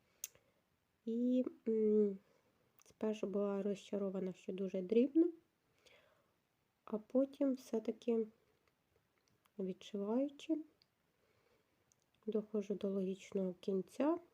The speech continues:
і думаю, що, м, непогано буде виглядати. Звісно, дрібненько, але,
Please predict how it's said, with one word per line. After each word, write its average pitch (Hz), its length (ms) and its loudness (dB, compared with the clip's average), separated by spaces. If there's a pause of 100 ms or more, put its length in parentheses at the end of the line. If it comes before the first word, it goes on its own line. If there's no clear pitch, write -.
(100)
і 220 140 2
думаю, 262 600 2 (1500)
що, - 460 -4 (1080)
м, 185 280 -8 (200)
непогано 190 520 0
буде 180 280 -4 (220)
виглядати. 214 680 0
Звісно, 214 420 0
дрібненько, 294 760 0 (100)
але, 226 400 0